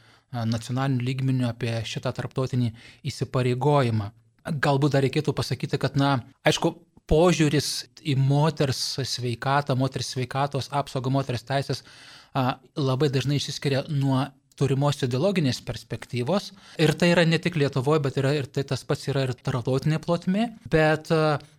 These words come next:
tarptautiniu lygiu, jeigu yra dėl ko nors susitariama, tai susitariama dėl tam tikro minimumo, a, dėl kurio visos valstybės sutaria. Tai ir Kairo konferencijoj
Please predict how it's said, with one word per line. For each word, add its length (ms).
tarptautiniu 800
lygiu, 480
jeigu 360
yra 140
dėl 240
ko 120
nors 220
susitariama, 600
tai 120
susitariama 480
dėl 220
tam 220
tikro 240
minimumo, 760
a, 160
dėl 240
kurio 240
visos 320
valstybės 500
sutaria. 460
Tai 120
ir 80
Kairo 240
konferencijoj 720